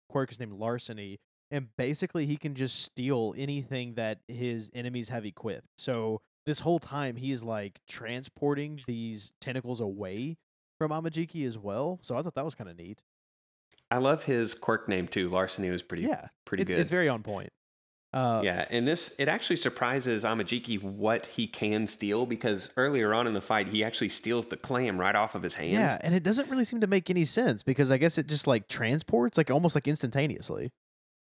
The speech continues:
Speaker 2: Even Amajiki was just like, "What the crap?"
Speaker 1: Yeah.
Speaker 2: Like, <laughs> while I was thinking, "What the crap?" Amajiki's just like, "Huh, that's weird. I didn't think that this would qualify as equipment because it's physically a part of
Speaker 1: Yeah.
Speaker 2: me." But, um, here in this particular portion of the fight,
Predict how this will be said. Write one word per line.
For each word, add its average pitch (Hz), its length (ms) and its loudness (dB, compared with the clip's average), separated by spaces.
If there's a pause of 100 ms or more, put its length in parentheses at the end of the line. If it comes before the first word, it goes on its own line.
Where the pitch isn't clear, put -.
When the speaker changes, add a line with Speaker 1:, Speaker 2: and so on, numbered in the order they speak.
(280)
Speaker 2:
Even 143 240 4
Amajiki 95 500 0
was 92 120 2
just 90 180 -2
like, 78 200 0
"What 80 160 -4
the - 60 -10
crap?" 117 320 2
Speaker 1:
Yeah. 87 180 0
Speaker 2:
Like, 98 260 -2 (380)
<laughs> - 340 -4
while 127 280 6
I 131 100 8
was 147 180 2
thinking, 117 320 0
"What 107 160 2
the - 60 -8
crap?" 101 240 4
Amajiki's 113 500 0
just - 140 -8
like, 87 260 -2
"Huh, 104 280 2
that's 113 240 0
weird. 131 260 4
I 104 80 6
didn't 107 220 0
think 113 220 -2
that 92 100 -8
this 120 180 0
would 101 120 -2
qualify 113 440 4
as 104 100 0
equipment 104 520 0
because 101 240 -2
it's 101 200 0
physically 131 680 0
a 107 40 2
part 139 280 2
of - 80 -2
Speaker 1:
Yeah. 143 160 6
Speaker 2:
me." 71 60 0
But, - 280 -2 (460)
um, 92 420 2 (460)
here 131 300 4
in 113 120 2
this 120 160 2
particular 117 480 0
portion - 540 -2
of 95 40 2
the 95 60 0
fight, 107 360 2